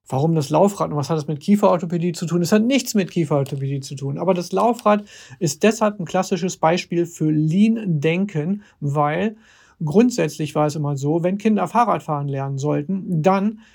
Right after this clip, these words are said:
hat man immer eher mit Add-ons gearbeitet. Das heißt, das Fahrrad wurde sicherer gemacht, das Fahrrad wurde kleiner gemacht, größere Reifen, dann wurden Stützräder angebracht. Also es wurde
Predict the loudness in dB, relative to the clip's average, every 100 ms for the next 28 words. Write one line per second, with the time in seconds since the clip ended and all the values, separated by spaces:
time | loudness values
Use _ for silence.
0 | _ -2 0 0 0 -2 0 4 4 4
1 | 0 0 2 2 2 2 2 2 0 0
2 | 2 2 4 2 -2 -2 0 -2 -4 -4
3 | -6 -6 -6 0 2 2 -2 -14 -18 -8
4 | -6 2 4 4 2 2 2 4 2 2
5 | -2 0 -2 0 0 -2 -8 -6 -2 0
6 | -2 -2 -2 -4 0 0 2 -2 -2 0
7 | 0 -2 -4 0 2 0 -2 -2 -2 0
8 | 0 -2 -2 0 0 0 -2 -2 -2 -2
9 | -4 -2 -2 -2 -4 -2 -4 -2 -4 -2
10 | -2 0 0 -2